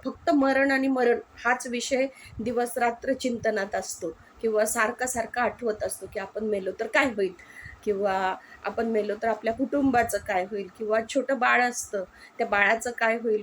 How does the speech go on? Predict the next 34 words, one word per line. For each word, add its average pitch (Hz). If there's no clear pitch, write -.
कोण 247
सांभाळेल? 214
आणि 240
मग 262
सगळी 285
ती 320
परत, 269
अ, 226
आपण 226
विचारांची 254
शृंखला 214
तयार 214
होत 214
जाते 247
आणि 277
विचारांवर 262
विचार, 214
अतिविचार 202
किंवा 202
ओव्हर, 214
अ, 190
थिंकिंग 226
याच्याकडे 226
हा 233
प्रकार 214
जातो 220
आणि 269
त्याच्यातून 254
मात्र 214
स्ट्रेस 277
तयार 220
होण्याची 220
शक्यता 202
आहे 160